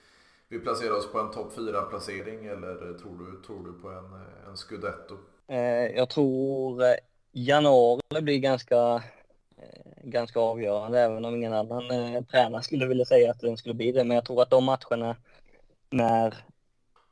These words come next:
Speaker 2: inte möter Napoli och även när Juve möter Napoli borta,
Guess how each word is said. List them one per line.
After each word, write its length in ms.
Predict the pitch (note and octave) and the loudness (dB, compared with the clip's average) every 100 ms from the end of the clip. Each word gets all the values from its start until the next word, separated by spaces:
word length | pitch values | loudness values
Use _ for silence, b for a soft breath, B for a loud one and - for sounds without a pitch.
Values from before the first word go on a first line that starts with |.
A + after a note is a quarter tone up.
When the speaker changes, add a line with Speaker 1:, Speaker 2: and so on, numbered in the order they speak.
| _ - | _ -2
Speaker 2:
inte 580 | C3 A#2 - _ - C3 | 0 0 -4 _ -4 0
möter 680 | B2+ A#2 A2 _ A#2+ A#2 A#2 | 4 4 2 _ 6 6 6
Napoli 680 | C3 B2 A2 - A#2 A2+ A2+ | 2 2 2 0 -2 0 0
och 200 | A2+ B2+ | 2 4
även 340 | A#2 A2 G#2+ | 4 4 -6
när 100 | A2 | -6
Juve 360 | A#2 A#2+ A2+ A#2 | -4 -4 -4 -4
möter 320 | A#2+ A2+ A#2+ | -4 -8 -6
Napoli 440 | A2 G#2+ - A2 | 0 0 -2 -4
borta, 600 | A2 A#2+ - - A#2 C3 | 2 0 0 4 6 6